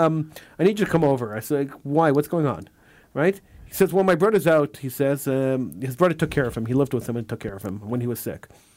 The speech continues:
Uh, he says, "My brother's out, but, um, but, uh, my nephew just brought over a PlayStation two."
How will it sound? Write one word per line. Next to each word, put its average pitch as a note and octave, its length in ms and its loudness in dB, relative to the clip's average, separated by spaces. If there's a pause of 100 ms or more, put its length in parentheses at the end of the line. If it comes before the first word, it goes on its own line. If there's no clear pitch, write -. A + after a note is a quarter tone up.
(360)
Uh, C#3 140 -2
he C3+ 140 -2
says, E3 140 -2
"My F#3 100 4
brother's G#3 320 2
out, E3 200 2
but, C#3+ 220 0
um, C#3+ 400 2 (460)
but, D3+ 180 0
uh, C#3+ 300 2
my D#3+ 180 0
nephew G3+ 320 2
just D3+ 200 0
brought D3+ 180 4
over D3 240 2
a A2+ 40 -4
PlayStation B2+ 880 -2
two." E2+ 340 -10